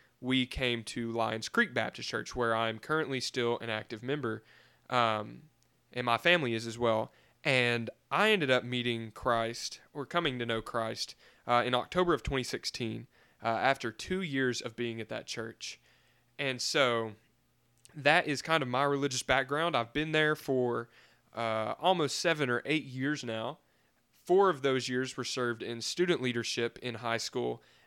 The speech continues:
and three of those have been in college leadership, which is what we're currently in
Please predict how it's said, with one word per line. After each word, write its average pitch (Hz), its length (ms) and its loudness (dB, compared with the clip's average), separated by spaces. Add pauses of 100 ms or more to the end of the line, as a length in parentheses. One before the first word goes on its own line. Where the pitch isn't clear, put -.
and 113 500 -2 (360)
three 175 200 4
of 127 100 2
those 120 260 6
have 120 240 -6
been 117 240 -2
in 120 320 -6
college 156 420 0
leadership, 123 480 -2
which 135 160 -4
is 120 100 -10
what 123 140 0
we're 117 80 -6
currently 117 500 -4
in 113 300 -4